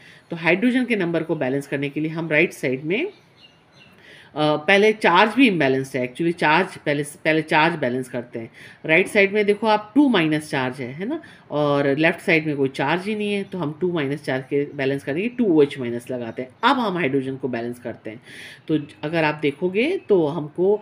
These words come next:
फ़ाइव वाटर मॉलिक्यूल ऐड करने पड़ेंगे राइट साइड में to balance hydrogen and oxygen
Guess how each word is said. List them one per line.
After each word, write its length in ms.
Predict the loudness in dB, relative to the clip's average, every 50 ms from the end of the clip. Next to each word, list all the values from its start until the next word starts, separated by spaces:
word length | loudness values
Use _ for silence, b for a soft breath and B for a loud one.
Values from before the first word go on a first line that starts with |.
| B B B B B _ 2
फ़ाइव 240 | 4 4 4 4 0 -4 -14 -16 -8 -4
वाटर 240 | -4 -4 -4 -4
मॉलिक्यूल 380 | -4 -4 -4 -4 -4 -4 -6 -4
ऐड 300 | 0 2 2 2 2 0
करने 200 | -6 -6 -6 -6
पड़ेंगे 320 | -6 -6 -6 -4 -4 -4
राइट 240 | 0 0 0 0 -2
साइड 260 | -2 -4 -4 -4 -2
में 180 | -2 -4 -4 -4 -6 -10 -12 -4 -4
to 80 | -4
balance 580 | 0 0 0 2 2 0 0 -2 -6 -10 -14 -8
hydrogen 380 | -6 -4 -4 -4 -4 -4 -6 -6 -6 -6
and 180 | -4 -4 -4 -4
oxygen 500 | -6 -10 -14 -14 -14 -14 -12 -10 -10 -12